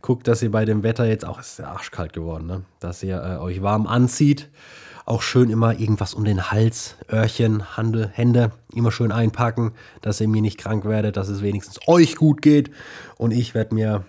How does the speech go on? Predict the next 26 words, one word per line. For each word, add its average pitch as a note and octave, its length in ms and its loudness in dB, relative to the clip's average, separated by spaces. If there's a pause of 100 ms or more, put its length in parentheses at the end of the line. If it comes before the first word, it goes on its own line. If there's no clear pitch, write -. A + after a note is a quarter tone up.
(240)
ich A#2 160 -8
werd A#2 180 2
mein A#2 180 2
Bestes C3 460 2
und A2 80 -6
mein G#2+ 180 0
Möglichstes A2+ 560 -2
tun, F#2+ 360 -8 (120)
bis - 240 -14
zur E2+ 140 -8
nächsten F2 380 -8
Woche E2+ 280 -10
wieder D#2+ 300 -8 (280)
in A2 80 -8
Topform - 600 0
zu G2+ 120 -6
sein, F2 320 -2 (240)
dass G2 180 -8
wir G#2 160 -2
wieder G#2 200 -2
richtig G2 300 -4
abreißen F#2+ 480 -6
können. F#2 260 -4 (280)
Ich - 60 -18
bedanke B2 360 2
mich. A2+ 300 2